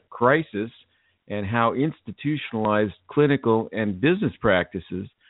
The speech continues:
have distorted care and cost patterns, driving unnecessary cost. His perspective favors patients whose medical care often exposes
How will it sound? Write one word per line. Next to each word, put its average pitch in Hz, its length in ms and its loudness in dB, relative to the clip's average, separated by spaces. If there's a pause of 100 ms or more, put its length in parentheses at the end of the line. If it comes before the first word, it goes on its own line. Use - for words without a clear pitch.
(180)
have 110 220 4
distorted 110 640 2 (100)
care 110 400 2
and 104 240 -4
cost 98 480 0 (220)
patterns, 85 560 -2 (420)
driving 107 540 0
unnecessary 110 800 0
cost. 76 420 -4 (480)
His 117 140 0 (320)
perspective 117 680 0 (140)
favors 104 480 -2 (120)
patients 135 500 -6 (580)
whose 113 260 -2
medical 113 360 0
care 113 280 0
often 113 320 -2
exposes 104 600 -4